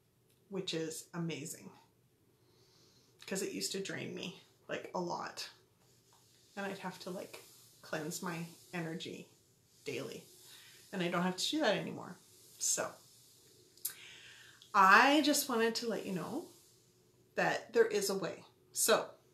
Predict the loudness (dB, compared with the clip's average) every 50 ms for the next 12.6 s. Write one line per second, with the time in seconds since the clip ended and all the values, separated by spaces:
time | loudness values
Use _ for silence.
0 | _ _ _ _ _ -20 -20 -20 -20 _ -8 -8 -6 -4 -2 -2 -2 -4 -4 -4
1 | -2 0 0 2 2 0 0 0 0 0 0 0 0 -2 -4 -8 -16 -20 _ _
2 | _ _ _ _ _ _ -8 -6 -2 0 0 2 2 2 2 2 0 0 0 0
3 | 2 0 0 0 0 0 0 0 -2 -2 -2 -2 -2 -2 -2 -4 -6 -6 -4 -2
4 | 0 0 0 0 0 0 0 0 0 0 0 0 2 2 2 2 0 0 -2 -2
5 | -2 -2 0 0 0 -2 -2 -2 -2 -4 -4 -2 -2 -2 0 0 0 0 0 0
6 | 0 0 0 0 0 0 2 4 4 4 4 2 0 -2 0 0 0 -2 0 0
7 | 2 2 2 2 0 -6 -16 -20 -20 -20 -14 -6 -2 0 2 2 2 2 2 2
8 | 0 0 0 -2 -4 -4 -10 -6 -2 -2 -2 -2 -2 -4 -2 0 0 2 4 2
9 | 2 0 0 0 2 2 2 2 0 0 2 0 0 -2 -4 -8 -4 0 2 2
10 | 2 0 -4 -12 -18 -20 -20 -20 -20 -20 -20 -20 _ _ _ -2 2 2 2 4
11 | 2 2 2 2 4 4 6 6 6 4 2 0 -4 -12 -20 -20 -20 _ _ -8
12 | -6 -6 -4 -2 -2 -2 0 -2 -4 -6 -8 -12